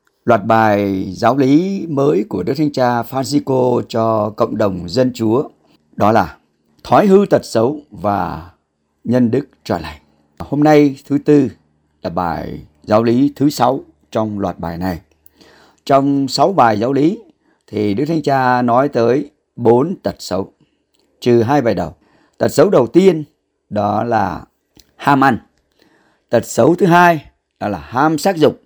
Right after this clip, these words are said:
Tật xấu thứ ba đó là ham tiền của. Và hôm nay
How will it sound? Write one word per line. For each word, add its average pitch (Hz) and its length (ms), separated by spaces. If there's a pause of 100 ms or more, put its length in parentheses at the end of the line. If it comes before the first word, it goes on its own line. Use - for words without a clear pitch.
(640)
Tật - 180
xấu 107 260
thứ 156 140
ba 143 420 (160)
đó 117 100
là 101 140
ham 139 440
tiền - 280
của. 101 240 (480)
Và 87 140
hôm 110 220
nay 123 320